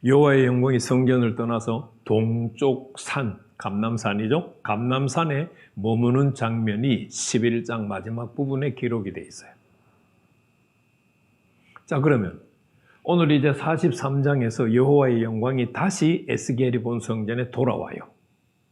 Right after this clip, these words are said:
그러면 그 사이에, 음, 십이 장부터 시작해서 삼십구 장까지 무슨 일이 있었을까요?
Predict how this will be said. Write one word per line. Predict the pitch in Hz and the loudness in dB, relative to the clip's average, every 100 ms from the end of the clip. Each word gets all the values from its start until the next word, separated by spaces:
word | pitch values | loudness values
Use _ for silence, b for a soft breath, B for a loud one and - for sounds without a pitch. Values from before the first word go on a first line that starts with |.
| _ _ b b b | _ _ b b b
그러면 | 170 170 151 | 4 6 4
그 | - 131 | 4 2
사이에, | 123 147 143 107 90 80 - _ _ _ _ _ _ - _ _ _ 98 - - | 2 2 4 4 2 -4 -16 _ _ _ _ _ _ -20 _ _ _ -20 -20 -14
음, | 104 110 110 110 107 107 107 107 107 104 107 110 - _ - B B B | -6 -4 -2 0 0 0 -2 -2 -2 -2 -6 -10 -16 _ -20 B B B
십이 | - - 165 - - 139 135 | -2 2 2 0 -4 2 4
장부터 | 135 135 120 - | 4 2 2 2
시작해서 | 120 - 107 113 107 107 139 151 - - _ _ _ _ _ _ _ _ _ _ _ _ _ | 0 0 -2 -2 -2 0 0 -2 -6 -20 _ _ _ _ _ _ _ _ _ _ _ _ _
삼십구 | - - 165 147 139 - 135 | -6 0 2 2 0 0 2
장까지 | 143 143 139 - - 90 - | 4 2 -2 -8 -10 -14 -14
무슨 | 101 117 175 - 160 | -6 2 4 4 2
일이 | 110 104 104 | 0 -2 -4
있었을까요? | 104 104 98 95 127 | -6 -8 -10 -8 -6